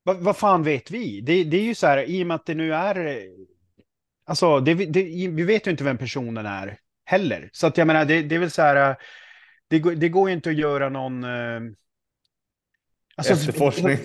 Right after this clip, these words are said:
Speaker 1: <laughs> nej, precis. Jag menar, s-, spekulationerna kommer ju... Alltså, s-, såna här grejer gör ju inte att spekulationerna minskar. Det är ju därför jag ofta skämtar om att man inte ska släppa ut domarna ur domartornet när det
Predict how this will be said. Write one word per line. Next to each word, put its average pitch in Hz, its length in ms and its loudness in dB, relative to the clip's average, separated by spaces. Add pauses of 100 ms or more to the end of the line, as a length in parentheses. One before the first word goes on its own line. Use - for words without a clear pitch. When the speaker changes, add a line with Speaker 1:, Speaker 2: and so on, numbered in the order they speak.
(120)
Speaker 1:
<laughs> 143 220 -4
nej, 185 420 4
precis. 170 400 4
Jag 180 100 0
menar, 185 200 4
s-, 175 300 -2
spekulationerna 190 840 0
kommer 170 240 -2
ju... 127 320 -6 (460)
Alltså, 170 220 2 (340)
s-, - 280 -10
såna 190 220 4
här 190 220 6
grejer 175 380 4
gör 175 240 6
ju 175 100 4
inte 165 140 0
att - 80 0
spekulationerna 156 840 -2
minskar. 156 500 -2
Det 160 60 2
är - 20 6
ju 165 60 2
därför 180 320 2
jag 147 100 2
ofta - 220 -6
skämtar 156 540 -4
om 160 160 -4
att 160 120 -6
man 135 100 -6
inte 113 120 -12
ska - 160 -18
släppa 135 340 0
ut 120 200 -2
domarna 127 360 0
ur 123 40 0
domartornet 120 640 -4
när 131 60 -4
det 123 60 2